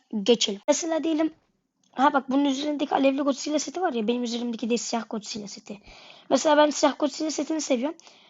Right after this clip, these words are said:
E, siyah Godzilla setinde bilerek çok iyi oynuyorum. Alevli Godzilla setinde bilerek kötü oynuyorum. Öyle bir şey yapmayacağız. İkisinde de oynayabildiğimiz kadar iyi oynamaya çalışacağız arkadaşlar. Ve rush'la oynayacağız arkadaşlar. Böyle pusup da beklemekle yok.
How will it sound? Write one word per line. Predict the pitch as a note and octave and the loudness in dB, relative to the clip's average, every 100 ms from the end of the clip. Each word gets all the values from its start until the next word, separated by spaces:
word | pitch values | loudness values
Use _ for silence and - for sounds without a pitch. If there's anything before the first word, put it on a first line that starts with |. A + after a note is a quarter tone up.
| _ - _ _ _ - | _ -20 _ _ _ -4
E, | A#3 | -2
siyah | - C4+ - | 2 2 4
Godzilla | C4+ - D4+ | -2 0 -4
setinde | D4 C#4+ D4+ D4 | -2 -4 -4 -2
bilerek | B3 D4 D4+ | 2 4 2
çok | - A#3+ | -2 -2
iyi | A#3 | -2
oynuyorum. | A3+ C4+ F#4+ _ _ _ - | -2 -4 -8 _ _ _ 0
Alevli | C4+ C#4 C#4+ | 4 4 2
Godzilla | C4+ - C4+ A#3+ | -2 -2 -4 -4
setinde | - - B3+ B3 F4 - _ _ _ | -6 -8 -6 -2 -4 -4 _ _ _
bilerek | C4+ C#4+ F4 | 2 2 2
kötü | C#4+ C4 C4+ | -2 -4 -4
oynuyorum. | A3+ A3 | -4 -4
Öyle | C#4 D4 | -4 -2
bir | B3 | 0
şey | D#4 | 0
yapmayacağız. | - A#3+ D#4+ F#4+ - - - _ | -2 -4 -4 -4 -12 -20 -20 _
İkisinde | - - D#4+ D4 | -4 -2 0 0
de | D4+ E4+ _ _ | -2 -4 _ _
oynayabildiğimiz | C4 C4+ C#4 C4 B3+ D4+ - | 0 2 2 -2 -4 -4 -2
kadar | C4+ C#4+ E4 _ _ - | -4 -4 -6 _ _ -4
iyi | B3 C#4+ - | -2 -2 -4
oynamaya | A#3+ A#3+ A#3+ C4+ - _ | -4 -2 -4 -4 -8 _
çalışacağız | - B3 A#3 A#3+ A#3+ A#3 | -2 -2 0 0 -2 -2
arkadaşlar. | - G#3 G3+ E4 E4+ - - - - A#3 | -6 -6 -6 -8 -12 -18 -20 -20 -18 -2
Ve | E4 | -2
rush'la | G#4 A#3+ A#3+ - D4 | 0 4 6 6 4
oynayacağız | D4+ B3 A3 G#3 | 2 2 0 -4
arkadaşlar. | G3 G3 G#3+ G#3 | -6 -6 -4 -2
Böyle | A3+ | -2
pusup | A3+ - - C4+ - | -4 -10 -10 -12 -4
da | A3+ | -2
beklemekle | G#3+ A3 B3 B3 B3 E4 | -2 -4 -6 -6 -6 -4
yok. | C#4+ B3+ - | 2 2 0